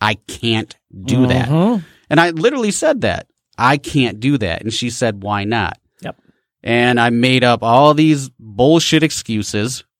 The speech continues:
Speaker 1: um, which I thought were real to me, but obviously now they were bullshit.
Speaker 2: Right.
Speaker 1: And, you know, she just kept saying, "Why not?" So that became the quote. And I told her, you know, just to pacify her, between you and I, I was just really pacifying her,
Speaker 2: <laughs>
Speaker 1: is, "If you can find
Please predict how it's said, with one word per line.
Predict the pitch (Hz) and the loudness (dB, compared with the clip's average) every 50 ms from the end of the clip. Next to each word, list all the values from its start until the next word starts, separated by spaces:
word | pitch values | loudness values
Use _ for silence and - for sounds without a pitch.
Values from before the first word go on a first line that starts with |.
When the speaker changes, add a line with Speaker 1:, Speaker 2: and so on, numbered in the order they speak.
| _ - - | _ -4 0
Speaker 1:
um, | 98 101 101 101 101 104 113 123 127 - _ _ _ _ | 0 2 2 2 0 0 -2 -4 -6 -14 _ _ _ _
which | - 104 - 120 | -8 -4 0 0
I | 107 107 | 0 2
thought | - 104 95 85 | 2 0 0 0
were | 82 101 | -4 -8
real | 92 87 101 113 113 101 95 98 | -8 -4 -2 0 0 0 0 -2
to | - 110 | -4 -2
me, | 104 107 101 85 | -2 -2 -2 -2
but | 82 92 | -2 0
obviously | 98 101 104 92 101 - - 90 92 | 2 2 2 2 -2 -4 -6 -6 -4
now | 95 95 95 92 | -2 0 0 0
they | 92 | -2
were | 90 90 | -4 -4
bullshit. | 87 92 113 123 117 113 - 110 98 98 - - | -2 0 2 2 2 2 0 -4 -4 -6 -6 -10
Speaker 2:
Right. | - - 131 123 107 - - - _ - | -10 -8 -8 -8 -8 -12 -16 -20 _ 0
Speaker 1:
And, | 160 165 170 175 - - 180 | 4 4 4 4 2 0 0
you | 165 | 2
know, | 156 156 | 2 4
she | - - 165 | 2 0 -4
just | 151 - - | -6 -4 -4
kept | - 147 135 | -2 -2 -2
saying, | - - 131 127 113 | -2 -2 -2 0 0
"Why | 107 110 104 104 | 0 0 0 0
not?" | 98 90 73 62 - | 0 -2 -2 -4 -6
So | - - | -4 0
that | 127 147 151 | 2 2 2
became | 170 170 - 175 160 135 | 2 0 2 2 2 2
the | 127 | 0
quote. | 123 - - 123 117 113 113 117 - _ - | -2 -4 -2 -2 0 0 -2 -4 -8 _ -6
And | 110 110 113 117 117 | -4 -4 -2 0 -2
I | 120 | -2
told | 123 123 - - 135 131 131 131 120 | -2 -4 -6 -2 0 0 2 2 2
her, | 120 117 117 113 113 113 | 4 4 4 2 2 0
you | 113 113 | -4 -4
know, | 104 110 | -4 -2
just | - 147 151 - | -2 -2 -2 -2
to | - | -4
pacify | - - - 104 92 92 - - 95 - - 85 90 90 | -6 -4 -2 0 0 0 0 -2 -4 -6 -6 -8 -8 -10
her, | 87 - - - - 101 107 | -10 -12 -12 -14 -14 -10 -8
between | 113 110 - 139 131 117 | -8 -2 2 2 4 4
you | 113 110 | 4 2
and | 104 98 | 0 0
I, | 92 90 87 | -2 -2 -4
I | |
was | 87 85 - | -6 -8 -10
just | 98 95 - | -12 -12 -8
really | 107 110 90 87 | -6 -6 -6 -6
pacifying | - - 104 87 82 - - - - - 87 90 - - | -6 -6 -6 -4 -4 -6 -4 0 0 0 2 2 0 -2
her, | - 90 - - - - - - - _ _ _ | -2 -2 -4 -4 -4 -6 -8 -8 -8 _ _ _
Speaker 2:
<laughs> | - _ _ - - - - | -20 _ _ -18 -18 -14 -4
Speaker 1:
is, | - 131 131 131 131 127 117 - - | 0 4 4 6 4 4 2 -2 -6
"If | 143 131 - 135 | -6 -6 -4 -4
you | 156 214 | -6 -4
can | - - 226 214 | -2 -2 -4 -4
find | 160 - - - 123 120 123 123 123 123 127 123 120 131 117 | -4 -4 0 2 4 4 4 4 4 4 2 0 0 -2 -4